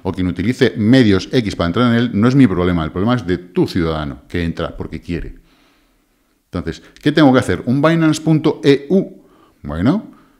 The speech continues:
pues yo no pasa nada. Lo hago adaptado a las, a las condiciones que tenga la Unión Europea. Pero vamos, que hay exchange más allá de Binance. Por ejemplo, y yo vuelvo a repetirlo una vez más,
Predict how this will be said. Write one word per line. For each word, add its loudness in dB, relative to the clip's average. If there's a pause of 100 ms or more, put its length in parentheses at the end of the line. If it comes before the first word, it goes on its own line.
(560)
pues -12
yo -12
no -6
pasa -4
nada. -2
Lo -4
hago 0
adaptado -4
a -2
las, -8
a -8
las -12
condiciones -4
que -8
tenga 0
la 0
Unión 0
Europea. -4 (1800)
Pero -4
vamos, 0
que -10
hay -2
exchange 0
más -2
allá -4
de -8
Binance. -4 (480)
Por 2
ejemplo, 2
y -6
yo 0
vuelvo 0
a -4
repetirlo -6
una 4
vez 2
más, 0